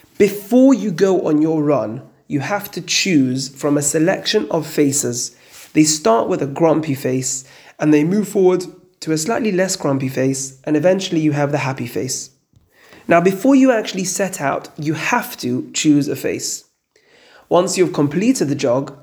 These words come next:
you get the selection of faces again, and once more, before you close the app, you have to choose a face. Now listen to this. I've been jogging for over a year. Every single time,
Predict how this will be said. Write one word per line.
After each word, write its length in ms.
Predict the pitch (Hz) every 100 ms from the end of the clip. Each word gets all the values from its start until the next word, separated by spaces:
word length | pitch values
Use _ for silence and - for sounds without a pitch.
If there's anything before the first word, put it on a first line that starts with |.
| _ _ -
you 160 | 143
get 200 | 143 180
the 60 | 180
selection 520 | - 175 - - 151
of 100 | 143
faces 400 | 151 180 175 139
again, 480 | 135 131 123 131 - - -
and 100 | 143
once 260 | 156 170 -
more, 280 | 196 175
before 300 | 139 135 -
you 160 | 139 139
close 360 | 156 220 240 151
the 100 | -
app, 360 | 135 - - _ _
you 120 | 135
have 320 | - 160 -
to 80 | -
choose 480 | 147 - 131 123 -
a 60 |
face. 480 | 127 - 123 - - _ _ _ _ - - - - _
Now 160 | 185 196
listen 340 | 220 226 240
to 100 | 208
this. 440 | 151 - - - _ _ _ _ _ -
I've 200 | 285 247
been 160 | 240
jogging 340 | 208 196 170 156
for 200 | 160 156
over 280 | 151 139
a 60 | 135
year. 320 | 127 107 117 - _ _ _ _ _ _ _ _ _ _ _ _ _ -
Every 640 | 262 220 220 240 247 320
single 600 | - - 220 226 175 175
time, 560 | 165 160 139 - 139 -